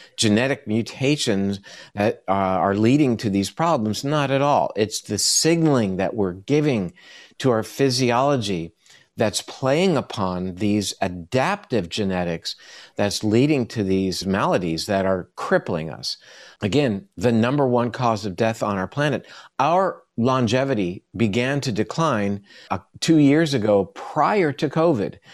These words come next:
You know, people are, are seeing that, you know, now there's about a two-year reduction in longevity rates for adults, uh, in America and ascribing that to covid. It began before covid. So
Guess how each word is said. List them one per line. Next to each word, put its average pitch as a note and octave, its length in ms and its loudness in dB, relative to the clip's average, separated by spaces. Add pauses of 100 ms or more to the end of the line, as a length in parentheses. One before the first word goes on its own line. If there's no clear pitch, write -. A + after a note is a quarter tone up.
(180)
You A#2 100 0
know, A2+ 60 2
people C#3 320 0
are, A2+ 240 2
are A2 120 2
seeing B2+ 320 0
that, A2 200 0
you G#2+ 100 0
know, B2 180 0
now A2+ 220 0
there's A#2+ 200 2
about G#2 220 2
a G2+ 60 0
two-year B2+ 600 4 (280)
reduction A#2 640 -2
in G#2 120 -2
longevity G#2+ 520 0
rates G2 280 0
for G#2 420 0 (160)
adults, G#2+ 560 0 (100)
uh, F2+ 200 -6
in G#2 140 -2
America G#2+ 640 0 (240)
and A2 180 -2
ascribing B2+ 560 0
that A#2+ 220 -2
to A2+ 60 -8
covid. C#3+ 340 0
It A2+ 100 -2
began C3 360 -2
before A#2 380 -2
covid. G#2+ 480 -4
So G2 380 -4